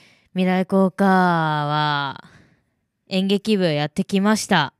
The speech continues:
<laughs> はい。いやー、演劇ではボロボロでしたね。で、月曜日に、えーっとですね、確か月曜日には、何があったかな？芸術鑑賞会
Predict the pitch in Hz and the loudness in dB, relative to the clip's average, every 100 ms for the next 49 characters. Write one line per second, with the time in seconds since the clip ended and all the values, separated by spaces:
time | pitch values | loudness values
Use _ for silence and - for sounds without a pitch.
0 | _ - - 185 202 165 135 _ _ _ | _ -14 -4 -2 0 -2 -4 _ _ _
1 | _ _ _ _ _ _ _ _ _ 165 | _ _ _ _ _ _ _ _ _ -8
2 | 190 196 170 156 139 127 - _ _ _ | -2 0 2 0 -4 -8 -14 _ _ _
3 | _ _ 160 165 160 170 165 156 139 135 | _ _ -8 -6 -4 -2 0 0 -2 -4
4 | 151 151 165 185 185 175 180 170 175 202 | -6 -4 0 2 2 0 -2 -4 -4 -6
5 | - _ _ _ _ _ - 262 - - | -10 _ _ _ _ _ 0 2 2 -8
6 | _ _ _ _ 170 - 247 262 226 180 | _ _ _ _ -2 0 2 2 2 0
7 | 143 - _ - 220 254 - _ _ _ | -2 -8 _ -6 -2 -2 -6 _ _ _
8 | _ _ 156 151 151 147 143 139 139 135 | _ _ -8 -6 -4 -4 -4 -6 -6 -6
9 | 135 131 135 135 - 143 139 139 - 175 | -6 -8 -10 -10 -4 -4 -2 -6 -2 2
10 | 185 151 131 - - 233 233 - 202 160 | 2 2 -4 -12 -4 -4 -2 0 2 2
11 | 160 208 - 349 392 453 349 277 269 277 | 2 -2 0 4 6 6 6 4 6 6
12 | 330 269 175 131 - _ _ _ _ _ | 8 6 6 2 -4 _ _ _ _ _
13 | _ _ - 320 427 190 165 156 135 135 | _ _ -6 0 2 2 2 0 0 -4
14 | 139 _ 175 262 285 339 - 349 349 392 | -8 _ 6 6 6 2 2 0 2 4
15 | 403 226 156 131 | 4 6 4 4